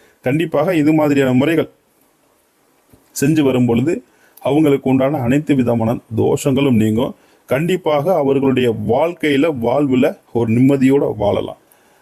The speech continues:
அதே மாதிரி இந்த நீரை குளிக்கக்கூடியவங்க, அதாவது சாமியார்களை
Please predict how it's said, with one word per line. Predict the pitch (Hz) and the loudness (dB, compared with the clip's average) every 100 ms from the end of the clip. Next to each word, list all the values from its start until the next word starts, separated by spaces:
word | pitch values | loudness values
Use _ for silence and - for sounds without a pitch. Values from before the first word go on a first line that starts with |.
| _ - | _ -2
அதே | 170 196 170 | 0 0 0
மாதிரி | 123 104 147 - _ _ _ - 123 | 0 0 -2 -6 _ _ _ -6 -2
இந்த | 165 156 269 294 _ _ _ 127 | 0 0 0 -4 _ _ _ 0
நீரை | 208 220 165 - | 2 2 -2 -2
குளிக்கக்கூடியவங்க, | 214 226 196 123 107 101 87 _ _ _ - | -2 -2 -2 0 0 0 -4 _ _ _ -6
அதாவது | 139 151 160 110 - - - _ _ _ _ _ - - | -2 0 0 0 -2 -8 -12 _ _ _ _ _ -10 -4
சாமியார்களை | 135 151 151 147 131 | -2 0 0 0 2